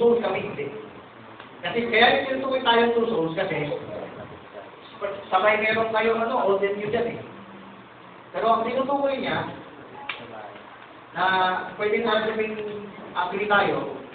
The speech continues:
agree kami, yung sa loob mo, merong black, white dog and black dog. Ngayon,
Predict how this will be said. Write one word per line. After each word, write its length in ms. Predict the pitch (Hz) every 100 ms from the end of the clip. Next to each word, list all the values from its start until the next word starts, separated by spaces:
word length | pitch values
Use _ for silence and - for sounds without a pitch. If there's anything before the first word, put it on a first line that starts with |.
| -
agree 240 | - 190 196
kami, 220 | 175 147 - - - - - - - - -
yung 200 | 240 262 285 277 277 262
sa 160 | 262 254
loob 240 | 254 240
mo, 320 | 214 196 - 196 - - - -
merong 480 | - 247 254 247 240
black, 400 | 220 220 - -
white 320 | 190 208 208
dog 240 | 196 196 185
and 160 | 160
black 160 | 147 143 147
dog. 160 | 147 143 147 143 143 - - - - - - - - - - - - - -
Ngayon, 400 | 254 247 226